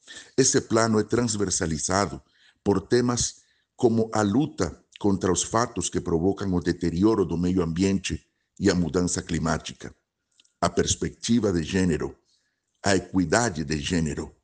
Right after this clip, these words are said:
as reformas políticas econômicas,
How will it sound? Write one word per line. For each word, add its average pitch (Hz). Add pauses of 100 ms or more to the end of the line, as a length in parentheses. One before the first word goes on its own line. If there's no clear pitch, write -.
(1120)
as 101
reformas 104
políticas -
econômicas, 92